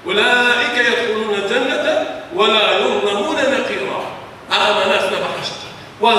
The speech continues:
لەگەڵ زوڵمیان لێ ناکرێ، بە قەدەر نەقیرێک، نەقیرێک دەرکە خوڕما هەیە لە ناو خوڕماکە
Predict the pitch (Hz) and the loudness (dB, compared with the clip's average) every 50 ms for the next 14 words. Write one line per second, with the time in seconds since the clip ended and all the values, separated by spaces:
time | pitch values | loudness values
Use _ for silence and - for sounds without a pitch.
0 | 226 202 208 208 - 190 202 196 202 - 254 240 233 226 214 202 202 202 214 220 | 4 2 0 -2 -2 -2 -2 -2 -2 -2 0 0 2 2 2 2 4 4 4 4
1 | 214 196 180 - - - - 147 - - - - - - 214 214 214 214 214 208 | 4 4 2 2 0 0 0 0 0 0 -2 -6 -6 -2 0 0 2 2 2 2
2 | 208 - - 240 220 - - - - 254 247 226 196 - - 123 120 - - - | 2 2 2 2 0 0 -2 -2 -2 -2 -2 0 2 2 2 2 0 -2 -4 -6
3 | - - 185 233 240 240 - - - 262 254 247 - 240 226 226 226 226 214 - | -8 -4 0 0 2 2 2 2 2 2 2 2 2 2 0 0 0 -2 -4 -4
4 | 208 208 208 - - 208 208 214 226 208 202 196 196 196 190 - 208 - 214 208 | -2 -2 -2 0 0 2 2 2 2 2 2 2 2 0 0 0 0 0 -2 -2
5 | 196 190 185 185 185 202 196 | -2 0 -2 0 0 0 0